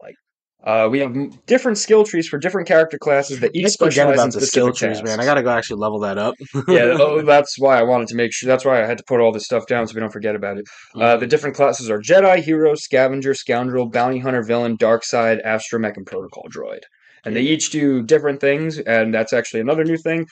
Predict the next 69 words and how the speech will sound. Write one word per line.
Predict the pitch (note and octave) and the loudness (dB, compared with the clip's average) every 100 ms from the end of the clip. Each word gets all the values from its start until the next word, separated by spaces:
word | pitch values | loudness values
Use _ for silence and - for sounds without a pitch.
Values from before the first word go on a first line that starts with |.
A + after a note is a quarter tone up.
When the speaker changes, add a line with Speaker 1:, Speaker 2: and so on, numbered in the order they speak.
| _ | _
Speaker 1:
Class-specific | - C#3+ D3+ C#3 - C#3+ C3 | 0 2 2 -2 -8 -6 -6
terminals | - C#3+ C#3+ B2+ | -4 -2 -2 -2
and | A2+ | -4
crates. | - D#3+ F#3+ - | -2 -2 -2 -6
We've | C3 | -6
had | A#2+ C#3 C#3+ | -2 -2 -2
things | D3 C#3+ | -6 -8
in | B2+ | -8
the | A2+ | -6
past | A#2+ A#2+ B2+ | -2 0 2
where | C3+ B2 | 2 2
it's | A2+ | 0
like | A2+ | -2
Speaker 2:
Character-specific, | G2+ A2+ G#2+ A2 | -4 -8 -4 0
like, | A2+ | 2
you | E3+ B2+ C3 | 2 2 4
need | C#3+ | 4
to | |
be | C#3 | 4
a | D#3 | 4
Speaker 1:
C | |
three | |
P | D3+ | 4
O. | |
Speaker 2:
clone | D#3 B2+ | 2 2
trooper. | G#2 G#2 G2+ F#2+ | -2 -6 -2 2
Speaker 1:
Yeah, | B2 | 2
like, | A#2+ | 2
C | - E3 | -2 -6
three | - C3+ | -4 -4
P | C#3 | 0
O | C3 | 0
could | B2+ | 4
open | B2+ B2 | 2 2
a | A#2+ | -6
thing, | - G#2 G#2 | -4 -4 -4
right? | G#2 G#2+ G#2 | -4 -4 -4
Or | |
you | G#2 | -4
gotta | A2 A2+ | -2 -2
be | A2 | -2
a | |
clone | - B2+ A#2 | -4 -4 -4
or | G#2 | -4
whatever. | G2+ G2 G2 G2 - - | -4 -4 -6 -8 -10 -6
But | A2+ | 0
now | B2+ A#2 | 2 2
it's | A2 | 0
like | G#2+ G#2 | -4 -4
you | A#2+ | 0
have | A2 | 0
actual | A#2+ A#2 - A2 | 0 -2 -2 -6
class-specific | G2+ B2 A2+ G#2+ - - A#2 A2+ - | -4 -2 0 -2 -8 -4 -2 -2 -4
things | G#2+ A#2 A#2 | -6 -4 -2
where | A2 | 0
as | A2 | 0
long | G#2 A#2 A2+ | 0 -2 -4
as | G#2+ | -8
you | |
fall | G#2 A#2+ A2 G#2 | -2 2 4 2
into | G#2 | -4
that | G#2 F#2+ | -6 -6
classification, | - G#2+ - - A2+ G2 G#2 | -6 -6 -8 -6 -4 -4 -6
you | G2+ | -12
can | G2 | -10
open | G2+ G#2+ G#2 | -8 -8 -8
the | G2 | -10
door. | F2+ E2 - | -8 -8 -10
Speaker 2:
Mm-hmm. | B2 B2 | -10 -10